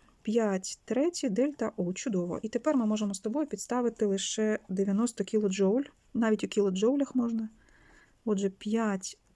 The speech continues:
треті множимо на дев'яносто кілоджоуль, скорочуємо. Тут буде у нас триста, отже, сто п'ятдесят кілоджоуль. Ось така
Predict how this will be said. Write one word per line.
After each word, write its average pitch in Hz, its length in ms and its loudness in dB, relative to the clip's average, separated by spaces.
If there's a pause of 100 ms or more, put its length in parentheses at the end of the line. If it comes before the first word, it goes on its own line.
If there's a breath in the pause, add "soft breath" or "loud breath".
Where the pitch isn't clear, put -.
(100)
треті 208 540 0
множимо 202 500 4
на 202 360 0
дев'яносто 202 920 0 (140)
кілоджоуль, 220 1040 0
скорочуємо. 247 960 2 (480 loud breath)
Тут 208 180 -4
буде 196 240 2
у - 20 2
нас 180 200 -2
триста, 302 600 0
отже, 196 420 -2
сто - 420 -2
п'ятдесят 185 800 -2 (280)
кілоджоуль. 190 640 0 (140)
Ось 285 160 -4
така 240 320 0